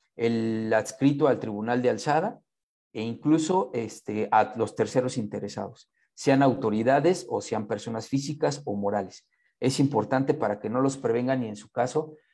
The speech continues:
eh, no tengan por no interpuesto el recurso. Y bueno, ya, este, una vez que,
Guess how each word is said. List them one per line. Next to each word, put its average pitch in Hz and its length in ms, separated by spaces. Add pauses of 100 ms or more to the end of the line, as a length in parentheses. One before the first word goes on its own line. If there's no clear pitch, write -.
(160)
eh, 107 260
no 117 580
tengan 117 320
por 104 160
no 110 80
interpuesto 110 720
el 104 160
recurso. 98 480 (1120)
Y 143 80
bueno, 165 220
ya, 160 260
este, 120 840
una 143 220
vez 139 220
que, 107 480